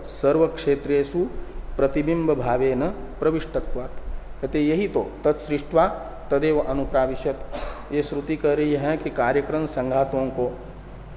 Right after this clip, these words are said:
उत्पन्न करके प्रतिबिंब रूप से कार्यक्रम संघातों में यही प्रविष्ट हो गया है, वो सृष्टा है, और वो सृष्टा एक है, इसलिए उसी के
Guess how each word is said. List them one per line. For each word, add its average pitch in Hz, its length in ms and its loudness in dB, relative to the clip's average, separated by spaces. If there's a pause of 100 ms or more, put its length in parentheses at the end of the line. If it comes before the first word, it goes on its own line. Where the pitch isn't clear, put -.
(340)
उत्पन्न 160 460 2
करके 147 640 2 (420)
प्रतिबिंब 175 500 2
रूप 139 240 4
से 139 480 0 (320)
कार्यक्रम 139 500 2
संघातों 131 520 0
में 151 240 -2
यही 170 220 2
प्रविष्ट 143 420 0
हो 117 180 -4
गया 120 220 -4
है, 113 200 -10 (960)
वो 127 140 2
सृष्टा 127 480 2
है, 101 240 -4 (240)
और 127 60 0
वो 127 120 2
सृष्टा 143 400 2
एक 156 200 4
है, 131 220 -6 (2250)
इसलिए 170 320 2
उसी 165 540 -2
के 143 280 2